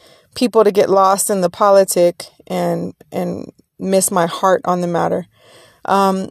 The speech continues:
I guess what I'm trying to say is that a lot of times you're gonna enter dark places, places of pressure as an entrepreneur. And I just wanna encourage you not to lose sight of why you're doing what you're doing, right? Definitely for income,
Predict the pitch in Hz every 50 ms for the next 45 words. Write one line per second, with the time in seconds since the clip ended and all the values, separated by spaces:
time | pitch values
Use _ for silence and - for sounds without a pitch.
0 | - _ - 214 208 302 381 453 - - 302 277 254 247 240 - 247 233 220 214
1 | 208 - - 202 185 185 180 180 - - 185 185 175 175 180 175 180 - - _
2 | _ _ _ _ _ _ _ _ _ _ _ _ _ - - 269 247 247 254 277
3 | 302 330 311 285 - 262 262 254 254 254 254 220 240 220 233 240 233 - - 196
4 | 202 214 196 - 220 190 170 202 190 196 202 196 _ _ _ _ _ _ _ -
5 | - 208 208 202 - - 220 214 226 220 - - - _ _ _ _ - 233 220
6 | 214 - 226 196 202 185 180 - - 214 196 196 - - 202 202 202 196 _ _
7 | _ _ _ - - - _ _ _ - 208 208 208 208 202 196 202 196 - 190
8 | - - 214 208 202 202 202 202 196 202 - - 202 196 196 196 190 190 - -
9 | - 202 202 208 208 269 - - 370 320 247 214 233 - 247 226 233 202 208 214
10 | 214 208 208 208 - 247 220 220 214 214 - - - 214 208 202 202 185 175 180
11 | 190 208 214 214 220 214 214 208 196 190 190 190 185 - _ _ _ _ _ _
12 | _ _ _ - 214 214 196 175 220 220 220 208 208 202 202 190 190 - 214 190
13 | 175 196 185 185 180 190 190 202 202 196 185 180 - 269 277 302 302 - 320 285
14 | 277 247 226 233 233 - - 220 - - 180 180 180 170 - 180 170 175 196 226